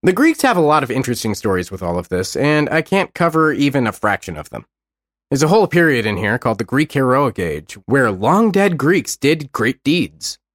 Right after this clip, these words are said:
There is one that I enjoy, that's pretty famous, and I almost think that there might actually have been a real dude somewhere in this crazy legend.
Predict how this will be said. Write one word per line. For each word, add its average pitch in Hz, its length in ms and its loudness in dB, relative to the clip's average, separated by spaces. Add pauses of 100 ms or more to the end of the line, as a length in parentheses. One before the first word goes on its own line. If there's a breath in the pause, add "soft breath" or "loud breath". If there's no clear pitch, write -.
(840)
There 220 200 6
is 220 140 2
one 190 320 4
that 165 120 4
I 143 120 4
enjoy, 117 560 0
that's 120 180 -8
pretty 156 180 0
famous, 123 480 -2
and 123 260 0
I 127 200 2
almost 175 260 0
think 160 280 -2
that 151 180 2
there 151 120 2
might 160 200 2
actually 147 360 0
have 123 160 -2
been 131 180 0
a 131 60 2
real 135 240 2
dude 127 360 -2
somewhere 110 460 0
in 101 100 -4
this 101 120 -6
crazy 98 280 -4
legend. 98 420 -6